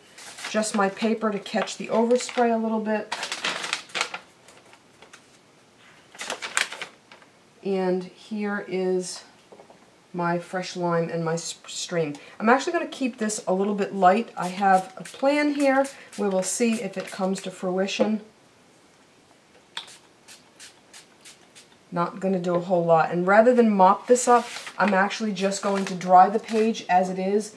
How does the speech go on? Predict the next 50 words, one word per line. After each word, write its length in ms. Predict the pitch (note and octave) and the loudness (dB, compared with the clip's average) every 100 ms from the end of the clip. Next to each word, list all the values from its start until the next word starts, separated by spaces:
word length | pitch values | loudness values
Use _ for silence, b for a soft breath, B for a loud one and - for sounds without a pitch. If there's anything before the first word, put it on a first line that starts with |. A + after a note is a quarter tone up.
| B | B
so 140 | - G#3 | -4 0
that 120 | G3 | 2
I 100 | F3+ | 2
don't 200 | G3+ G3+ | 2 -2
pick 200 | G#3+ G3 | -6 -4
up 120 | F#3+ - | -4 -2
any 180 | F#3+ | -2
of 60 | F3+ | 2
that 200 | F3 - | 0 -2
color. 300 | - F3+ D#3 | -6 -4 -4
Because 380 | D3+ - G#3 F#3+ | -6 -6 -4 -2
this 180 | G#3 G3+ | -4 -4
is 120 | F#3 | -12
pretty 380 | - - A3+ G#3 | -12 0 0 2
light 280 | G3 F#3+ - | 0 0 -2
to 80 | |
begin 400 | F3 F#3 G#3+ A#3 | -6 -2 2 2
with, 240 | F3+ E3 E3+ B B - | 4 2 0 B B -8
it 140 | G#3 G3 | -2 0
will 120 | G3 | 2
be 140 | F#3+ | 0
even 400 | G3+ G#3+ F#3+ F#3 | 0 0 2 2
lighter 440 | G3+ A3+ F#3+ D3+ E3+ - - - - | 6 8 6 2 -2 -10 -18 -18 -4
if 180 | G3 G3 | -2 6
I 240 | F#3 F#3 F#3 - | 8 8 2 -2
actually 380 | F3+ G3 - G3 | 2 2 2 -2
came 320 | F#3 G#3 F#3+ F#3 | -2 0 0 2
and 220 | F#3 F3+ | 0 6
roll 220 | F#3 F#3+ | 8 8
this 240 | F#3 F3+ | 4 0
with 160 | - E3+ | -4 -4
paper 280 | F#3+ F3 E3 | -2 0 -2
towel. 420 | - F3+ D#3 C3 | 0 4 4 2
So 200 | - F3 | -2 -2
I'm 180 | D3+ F3 | 0 -2
just 160 | F3 | -2
gonna 160 | G3 F3 | 0 2
let 240 | E3 F#3 | 4 2
this 160 | F#3+ F#3 | 0 -8
dry, 500 | - F3+ F3+ G3 C4 - - - - - - | 0 6 8 8 4 0 -14 -18 -18 -14 0
and 240 | F#3+ G3 | 2 6
then 380 | F#3 G3 G#3 F#3+ | 6 6 4 0
we 80 | G3+ | 0
will 140 | F#3 | 2
move 240 | G3 A3+ | 2 4
on 200 | G#3+ G3+ G3+ | 6 4 2
to 60 | |
the 80 | G3+ | 0
next 340 | G3 E3+ - | 0 0 -4
thing. 260 | - C3+ A#2 | -6 -6 -6